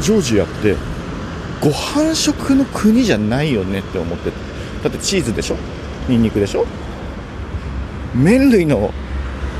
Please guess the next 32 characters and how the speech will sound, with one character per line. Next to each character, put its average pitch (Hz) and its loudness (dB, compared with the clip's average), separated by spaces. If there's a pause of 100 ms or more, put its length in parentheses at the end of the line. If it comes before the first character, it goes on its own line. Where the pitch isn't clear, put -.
(340)
国 160 6
で 143 4
も 113 2
な 110 2
い 107 2
よ 101 0
ね。 90 -4 (140)
チ 208 0
ー 208 4
ズ 208 4
ラ 202 2
ー 190 2
メ 135 2
ン 113 0
と 202 -4
か 104 -4
そ - -2
ん 160 2
な 165 4
特 - -2
殊 - -2
な 156 4
も - 2
の 214 0
作 - -2
っ - -4
て - -2
な 117 2
い 110 0
も 90 -2
ん 87 -4
ね。 90 -2